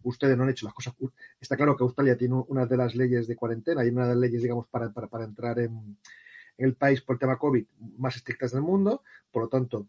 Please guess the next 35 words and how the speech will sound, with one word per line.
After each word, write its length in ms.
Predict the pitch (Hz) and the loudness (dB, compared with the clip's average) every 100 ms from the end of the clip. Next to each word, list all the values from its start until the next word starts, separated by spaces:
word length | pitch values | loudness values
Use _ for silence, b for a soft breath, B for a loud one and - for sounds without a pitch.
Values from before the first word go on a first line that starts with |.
| _ | _
el 80 | 127 | -6
problema 220 | 131 143 | 0 2
no 80 | 143 | 2
era 100 | 151 | 2
tanto 320 | 156 143 131 | 2 2 2
la 100 | 127 | 4
dureza 280 | 120 127 139 | 4 2 2
de 60 | 135 | 4
la 80 | |
ley, 240 | 147 170 190 B | 6 6 4 B
sino 240 | - 131 131 | -12 -2 0
en 80 | 123 | 2
cuanto 400 | 127 123 139 135 | 0 0 -2 0
que 200 | 127 - | -2 -2
a 100 | 113 | -6
Djokovic 380 | 107 120 120 123 | -4 -4 -2 -2
no 80 | 123 | -2
se 140 | 131 | -2
le 40 | 127 | 0
trató 260 | 123 127 | 0 -2
con 120 | 127 | 0
los 100 | 123 | -2
procedimientos 520 | 120 117 120 117 120 143 | -2 -6 -4 -4 -2 -4
que 60 | |
se 40 | 143 | -4
tenía 140 | 110 | -6
que 80 | 104 | -8
haber 120 | 104 | -8
tratado. 260 | - 170 123 | -4 -2 0
Simplemente 340 | 127 135 135 | 0 0 0
se 80 | 139 | 2
le 40 | |
tenía 140 | 127 127 | 4 4
que 60 | |
haber 160 | 127 | 4